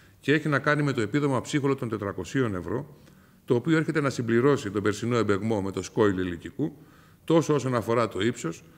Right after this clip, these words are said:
αλλά και όσον αφορά την πηγή χρηματοδότησης. Τι να πρωτοκαλύψει σήμερα ο αυτοαπασχολούμενος μηχανικός με τετρακόσια ευρώ; Τα ενίκια και τους λογαριασμούς ενός γραφείου που τρέχουν απλήρωτα; Τις ασφαλιστικές φορές που τρέχουν κάθε μήνα;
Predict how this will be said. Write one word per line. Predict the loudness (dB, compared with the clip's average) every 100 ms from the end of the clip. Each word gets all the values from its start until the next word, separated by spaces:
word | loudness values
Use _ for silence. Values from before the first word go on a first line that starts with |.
| -20 -20 -6
αλλά | 0 0
και | 2
όσον | 0 0
αφορά | 0 0
την | 0 0
πηγή | 2 0
χρηματοδότησης. | 0 -2 -2 -4 -6 -10 -18 -20 -20 -20 -20 -20 -20 -20 -20 -20 -6
Τι | 0
να | 0
πρωτοκαλύψει | 0 0 2 2 0 -4 -8 -10 -14 -8
σήμερα | -2 0 0 -2 -4 -8 -14 -12
ο | -4 -2
αυτοαπασχολούμενος | -2 -2 -4 -2 0 0 -2 -6
μηχανικός | -6 -8 -6 -6
με | -4
τετρακόσια | -4 -4 -4 -2 -2
ευρώ; | 0 -2 -4 -10 -20 -20 -20 -20 -20 -20 -20 -18 0
Τα | 2
ενίκια | 2 2 0
και | 0
τους | -2 -2
λογαριασμούς | -2 -2 -4 -4 -6 -6 -10 -20 -20 -14
ενός | -4 -4 0
γραφείου | 0 2 0
που | -2
τρέχουν | -4 -4 -4
απλήρωτα; | -4 -2 -2 -2 -6 -10 -20 -20 -20 -20 -20 _ -12
Τις | -10 -8 -4
ασφαλιστικές | -2 -2 -2 -4 -4 -4 -4 -2
φορές | -2 -2 -4
που | -4
τρέχουν | -4 -2
κάθε | -4 -2 -2
μήνα; | -2 -4 -6